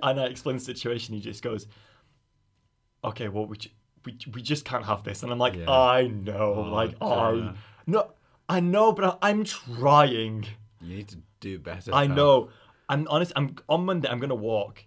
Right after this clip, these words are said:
Speaker 1: It's an hour and a half walk, but I'm just gonna walk it.
Speaker 2: No, you can't
Speaker 1: No,
Speaker 2: walk
Speaker 1: Joseph,
Speaker 2: every
Speaker 1: Joseph, I can't
Speaker 2: time.
Speaker 1: because I can't rely on the buses, Joseph.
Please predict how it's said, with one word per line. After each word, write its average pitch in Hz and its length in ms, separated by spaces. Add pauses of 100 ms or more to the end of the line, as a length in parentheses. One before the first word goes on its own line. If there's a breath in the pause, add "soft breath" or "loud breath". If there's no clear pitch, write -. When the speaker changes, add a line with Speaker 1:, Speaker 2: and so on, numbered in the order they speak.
(120)
Speaker 1:
It's 143 140
an 143 80
hour 139 100
and 147 100
a 143 40
half 143 220
walk, 131 340
but 127 80
I'm 123 80
just 123 100
gonna 135 120
walk 113 300
it. 135 80
Speaker 2:
No, 107 140
you 107 120
can't - 300
Speaker 1:
No, 180 120
Speaker 2:
walk 208 100
Speaker 1:
Joseph, 214 220
Speaker 2:
every 233 120
Speaker 1:
Joseph, 240 160
I 170 80
can't 196 80 (120)
Speaker 2:
time. 220 80
Speaker 1:
because 220 180
I 208 80
can't 196 540
rely 151 360
on 196 80
the 131 60
buses, 170 380
Joseph. 113 380